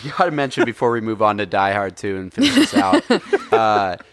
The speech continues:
Speaker 1: this movie was such a runaway success.
Speaker 2: Yeah.
Speaker 1: Like, I'm pretty sure they just did not expect this to be that good of a movie or, like, that exciting of an
Speaker 2: No,
Speaker 1: action movie.
Speaker 2: no
Speaker 1: It was
Speaker 2: way.
Speaker 1: just made with a kinda small budget and, you know, some actors that they,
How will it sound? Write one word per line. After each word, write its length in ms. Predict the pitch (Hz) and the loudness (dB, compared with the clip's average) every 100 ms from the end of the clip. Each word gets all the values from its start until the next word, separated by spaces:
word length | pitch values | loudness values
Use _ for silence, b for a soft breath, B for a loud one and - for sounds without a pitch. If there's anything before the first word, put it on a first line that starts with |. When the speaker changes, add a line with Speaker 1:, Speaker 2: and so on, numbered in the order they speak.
| B B _ - | B B _ -2
Speaker 1:
this 200 | 135 185 | -2 0
movie 260 | 226 254 | -2 0
was 120 | 262 - | 0 -2
such 420 | - - 123 - | -4 0 0 2
a 60 | |
runaway 560 | 139 110 101 107 107 107 | 0 2 0 0 0 -2
success. 640 | - 104 - 85 98 - | -6 -12 -10 -8 -8 -12
Speaker 2:
Yeah. 160 | - 107 | -8 0
Speaker 1:
Like, 160 | 107 - | 0 0
I'm 160 | 120 113 | -2 -2
pretty 320 | - 143 202 | -2 0 2
sure 200 | - 135 | 2 2
they 140 | 127 | 0
just 220 | 110 113 - | -2 -4 -2
did 120 | 101 | -2
not 380 | 95 90 98 101 | 0 0 -2 -4
expect 400 | - - 90 - | -6 -4 -4 -2
this 220 | 98 - | -6 -4
to 100 | 98 | -6
be 180 | 90 92 | -4 0
that 260 | 92 - | 0 -2
good 160 | - 95 | -4 -2
of 100 | 95 | -2
a 60 | 92 | -4
movie 520 | 90 92 101 110 117 | -6 -6 -4 -2 -2
or, 200 | 120 98 | -2 0
like, 240 | 92 90 | 0 -2
that 280 | 98 95 98 | 0 0 0
exciting 420 | 98 - 95 95 95 | -6 -4 -4 -4 -4
of 60 | |
an 60 | 92 | -4
Speaker 2:
No, 60 | |
Speaker 1:
action 280 | 90 90 113 | -4 -4 -4
movie. 180 | 110 110 | -2 0
Speaker 2:
no 80 | 113 | -2
Speaker 1:
It 20 | |
was 80 | 98 | -2
Speaker 2:
way. 40 | |
Speaker 1:
just 180 | 104 - - B B B - | -6 -10 -16 B B B 0
made 160 | 110 | 2
with 180 | 120 120 | 4 2
a 80 | 117 | 0
kinda 380 | - 104 110 113 | 2 0 0 -2
small 400 | - 101 104 95 | 0 2 2 2
budget 580 | 95 95 101 101 98 _ | 0 0 0 2 0 _
and, 680 | 92 92 90 87 87 87 90 | -6 -4 -6 -6 -8 -12 -12
you 120 | 104 | -10
know, 200 | 90 90 87 | -8 -8 -10
some 220 | - 101 | -8 -4
actors 480 | 92 92 - 104 92 | 0 -2 -2 -6 -6
that 140 | 98 | -6
they, 180 | 92 | -8